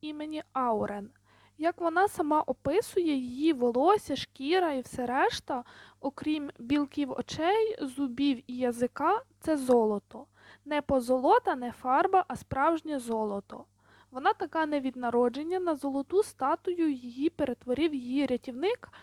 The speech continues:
і, певною мірою, можна сказати, коханий, цар Мідас. Тепер Аурен фаворитка, яка живе в золотій клітці. Це не перебільшення і не метафора. Вона дійсно рухається по замку по спеціальних збудованих клітках.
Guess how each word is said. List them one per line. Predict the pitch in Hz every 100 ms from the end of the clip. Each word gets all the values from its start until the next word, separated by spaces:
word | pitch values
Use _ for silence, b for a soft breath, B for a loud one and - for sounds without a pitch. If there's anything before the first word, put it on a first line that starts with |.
| B B B -
і, | 294 285
певною | - 294 285 269 254
мірою, | 262 254 247
можна | 240 233 240
сказати, | - 247 220 240
коханий, | - 226 269 311 403 415 _ B B B _
цар | - 294 311
Мідас. | 302 240 - - - - _ _ _
Тепер | - - 403 523
Аурен | - 339 415 392 349
фаворитка, | - 285 262 247 254 - 370
яка | 381 349 269 302
живе | 302 269 262 311
в |
золотій | 285 254 254 - 269
клітці. | 269 247 233 202 - - - - _ b b b
Це | - 285
не | 294
перебільшення | 294 269 240 311 370 - 320
і | 294
не | 277
метафора. | 277 277 - - - 233 -
Вона | 247 269 285
дійсно | 254 311 330 294 262
рухається | 294 - 269 247 262
по | - 240
замку | 233 285 403 -
по | - 285 302
спеціальних | - - - 269 277 349 349
збудованих | 277 247 247 277 277 269
клітках. | - 247 - - 202 - -